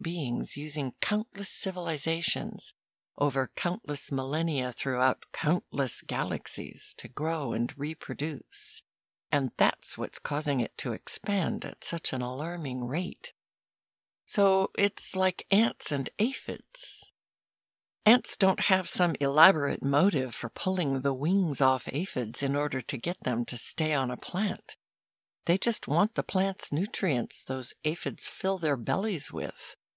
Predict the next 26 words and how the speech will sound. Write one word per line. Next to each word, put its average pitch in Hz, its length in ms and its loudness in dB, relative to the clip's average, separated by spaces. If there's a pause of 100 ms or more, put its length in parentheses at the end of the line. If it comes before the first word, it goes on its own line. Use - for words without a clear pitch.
(460)
Their 180 140 2
biological 220 880 0
imperative 135 760 -6
is 123 240 -8
to 143 100 -6
survive, - 800 -6 (580)
and 180 160 6
they 185 120 2
figured 214 400 0
out 220 140 4
a 226 60 2
way 240 180 2
to 254 120 -2
do 302 260 0
that. - 360 0 (420)
Does 131 160 -2
that 131 200 4
make 139 400 0 (120)
ants - 460 -2 (160)
demons? 196 720 0 (600)
Or 185 80 6
just 214 240 2 (160)
really 196 360 4
good 156 420 0
at - 180 -4
surviving? 135 840 -2